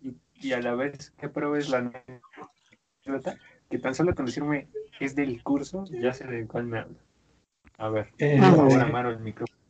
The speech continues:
Speaker 1: es tuyo.
Speaker 2: todo, todo fue, estábamos en un pinche curso de ingreso a superior.
Speaker 1: Ajá.
Speaker 2: Y este carnal, este, pues, iba en otro grupo, pero, pues, le valió verga su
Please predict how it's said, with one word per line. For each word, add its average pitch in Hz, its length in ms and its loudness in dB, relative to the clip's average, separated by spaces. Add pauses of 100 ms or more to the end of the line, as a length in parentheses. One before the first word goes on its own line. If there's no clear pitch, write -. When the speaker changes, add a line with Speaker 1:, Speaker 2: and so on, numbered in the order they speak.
Speaker 1:
es - 260 6
tuyo. - 140 -14 (1300)
Speaker 2:
todo, 143 280 4
todo 139 200 6
fue, 135 240 0 (920)
estábamos 151 600 4
en 127 100 4
un 131 80 2
pinche 139 300 -2
curso - 300 -4
de 127 80 4
ingreso 113 320 2
a - 20 2
superior. 135 580 0 (2250)
Speaker 1:
Ajá. 120 260 0
Speaker 2:
Y - 20 6
este 151 220 4
carnal, 139 420 6
este, 139 400 0 (140)
pues, - 420 -16
iba 143 240 6
en 156 80 6
otro 170 220 2
grupo, 196 360 10
pero, 131 320 0 (240)
pues, - 120 -10
le 107 120 2
valió 113 300 2
verga 131 380 0
su 104 640 -2